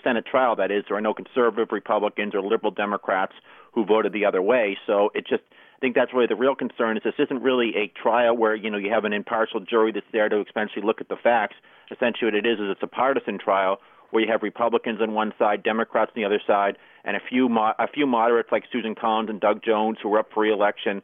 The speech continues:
who are pro-, who, who potentially could vote the other way. And then you look at a few institutionalists like,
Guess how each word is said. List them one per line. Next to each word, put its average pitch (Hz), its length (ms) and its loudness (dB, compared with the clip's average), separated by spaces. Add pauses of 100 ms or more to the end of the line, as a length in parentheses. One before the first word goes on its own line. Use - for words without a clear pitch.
(300)
who 110 200 2
are 104 120 4
pro-, 113 300 0
who, 120 380 2
who 123 100 -6
potentially 113 500 -4
could 110 160 -2
vote 107 220 2
the 110 80 -2
other 107 180 2
way. 104 320 2 (280)
And 107 160 -2
then 107 80 0
you 107 100 0
look 110 160 2
at 110 80 2
a 101 60 0
few 117 180 -2
institutionalists 110 720 0
like, 101 140 2